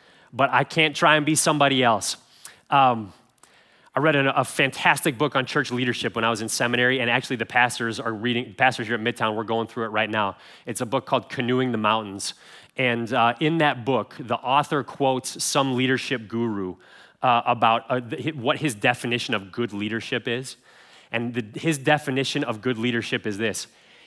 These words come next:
it is disappointing people at a rate they can accept. And that's amazing. That's an amazing definition of good leadership. And so here's my commitment to you. I will do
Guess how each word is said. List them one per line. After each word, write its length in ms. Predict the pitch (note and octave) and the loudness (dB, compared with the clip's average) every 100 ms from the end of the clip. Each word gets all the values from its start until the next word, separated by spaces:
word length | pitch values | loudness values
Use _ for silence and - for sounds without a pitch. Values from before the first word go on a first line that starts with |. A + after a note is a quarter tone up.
| _ - | _ -4
it 80 | B2 | -2
is 160 | A2 | -2
disappointing 880 | G#2+ C#3+ C#3+ F3 D#3+ - C#3 D3 D#3 | -6 -2 0 0 -2 -4 -2 -2 -4
people 440 | - E3 F3+ F3+ - | -6 -4 -2 -4 -2
at 80 | B2+ | -2
a 60 | |
rate 340 | A2 A2 C3+ C3+ | 0 -2 -4 -4
they 140 | B2+ | -8
can 180 | - A2+ | -6 -8
accept. 480 | G#2+ - G2+ - - _ _ _ _ _ _ _ _ _ _ _ _ _ _ _ _ _ _ | -8 -6 -6 -8 -20 _ _ _ _ _ _ _ _ _ _ _ _ _ _ _ _ _ _
And 120 | C#3+ D3 | 0 4
that's 160 | E3+ | 4
amazing. 720 | F3 D3 C#3+ C#3 C#3+ A#2 F#2+ - _ | 4 2 2 4 4 2 -4 -10 _
That's 160 | C#3+ D#3 | 0 2
an 80 | |
amazing 480 | C#3 C#3 C#3 C#3+ C#3+ | 2 4 4 2 2
definition 500 | C3+ B2+ B2+ B2 C3+ | 2 0 -2 -2 -2
of 120 | A#2 | -4
good 160 | A2 A2+ | -4 -2
leadership. 420 | A#2 A2 - G#2 | -2 -2 -4 -6
And 140 | B2+ B2 | -4 0
so 240 | D3 B2 - - - - - | 2 0 -2 -20 -20 -12 2
here's 260 | E3 D#3+ | 4 4
my 140 | D3+ D3 | 4 2
commitment 480 | - C#3 C#3 D3 - | 2 0 0 0 -2
to 100 | C3+ | -2
you. 240 | A#2+ A#2+ - | -2 -2 0
I 180 | B2+ D3+ | 4 4
will 160 | D#3+ | 2
do 180 | C3+ C#3+ | 0 -2